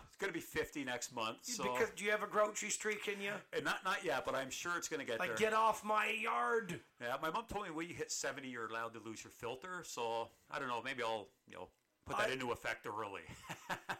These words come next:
Speaker 2: So, so again, you would score yourself on fun out of five, you'd score yourself on?
Speaker 1: Yeah, about three and a half.
Speaker 2: Yeah. Now, romantic. What kind of a husband are you? So, ro-,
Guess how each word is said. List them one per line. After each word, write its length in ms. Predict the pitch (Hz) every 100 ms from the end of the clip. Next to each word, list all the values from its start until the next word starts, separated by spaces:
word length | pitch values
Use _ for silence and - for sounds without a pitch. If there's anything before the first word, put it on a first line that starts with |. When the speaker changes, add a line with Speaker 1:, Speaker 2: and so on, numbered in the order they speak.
| - _ _ -
Speaker 2:
So, 340 | - 226 226 233
so 220 | 220 220
again, 400 | 202 214 190 180 175
you 120 | 180
would 140 | 175
score 340 | - - 196 196
yourself 540 | 175 175 185 175 -
on 180 | 160 156
fun 380 | - 185 175 175 156
out 80 |
of 80 | 147
five, 380 | - 160 160 151
you'd 160 | 151 -
score 240 | - 160
yourself 400 | 151 151 151 151
on? 140 | 147 147 _ _ _ -
Speaker 1:
Yeah, 200 | 302 117
about 180 | - -
three 140 | 139
and 80 | 104
a 40 |
half. 380 | 87 90 95 - 185
Speaker 2:
Yeah. 100 | 156 - - -
Now, 140 | 202 202
romantic. 840 | 196 220 220 220 208 190 156 -
What 160 | 196 -
kind 200 | 202 190
of 80 |
a 60 | 170
husband 460 | 156 180 - 175 165
are 180 | 170
you? 120 | 151 127 - - -
So, 220 | - 190 190
ro-, 260 | 196 208